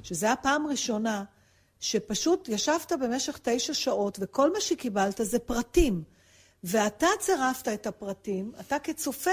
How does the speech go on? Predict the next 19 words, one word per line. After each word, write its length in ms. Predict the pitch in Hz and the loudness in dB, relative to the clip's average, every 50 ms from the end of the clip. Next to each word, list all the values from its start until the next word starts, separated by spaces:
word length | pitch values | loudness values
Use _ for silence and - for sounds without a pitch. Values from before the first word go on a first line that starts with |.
| 392 494 | 2 2
הבנת 420 | 269 226 190 196 262 294 330 320 359 | -2 -4 0 2 2 2 2 2 0
את 160 | 349 294 214 | 0 0 2
גודל 340 | 220 254 269 262 330 320 311 | 2 2 2 2 2 0 0
הזוועה 360 | 277 208 202 196 226 220 220 | 0 -2 -2 -2 -2 0 0
מהפרטים 580 | 220 214 208 - - 220 214 - - 311 339 392 | 0 -2 -2 -4 -6 -8 -8 -6 -6 -6 -6 -4
היבשים 500 | 381 370 311 311 320 - - 403 427 403 440 | -6 -6 -6 -6 -6 -4 -4 -6 -6 -6 -6
האלה. 320 | 339 202 170 165 160 165 165 - - _ _ _ _ _ _ - - - - - - - | -4 -4 -4 -6 -8 -12 -14 -16 -20 _ _ _ _ _ _ -20 -20 -20 -20 -18 -10 -4
אה, 60 | 196 190 196 190 196 190 190 190 190 190 190 202 - - - - 196 | -2 0 0 2 2 0 0 0 0 0 0 -2 -4 -6 -8 -12 -10
ויכול 440 | 185 190 208 208 202 - - 277 285 | -4 0 0 0 0 2 2 2 4
להיות 200 | 339 349 349 - | 4 2 0 0
שהיום 440 | - 277 233 214 214 233 262 285 277 | 0 0 2 2 2 2 2 0 -2
כשאנ-, 460 | - - - 233 214 214 208 - - - | -4 -4 -2 -2 -2 -2 -6 -8 -10 -8
כשכל 800 | - - - 196 - 196 196 - - 175 190 - - 226 226 | -6 -4 -4 -4 -4 -4 -8 -8 -12 -14 -14 -8 -4 -4 -4
מי 120 | 247 285 262 | -2 -2 -2
שעסוק 420 | - 247 208 - - 262 254 - | -2 -2 -2 -2 -4 -6 -6 -6
בתיעוד 460 | 233 233 - - 202 - 208 214 202 | -8 -8 -6 -4 -6 -4 -4 -6 -6
של 140 | - - 202 | -4 -4 -4
ניצולי 500 | 190 190 196 185 - - 190 185 196 202 | -4 -4 -6 -6 -4 -4 -2 -2 -2 -2
שואה, 360 | 196 - 196 180 190 190 196 | -2 -4 -4 -4 -4 -4 -6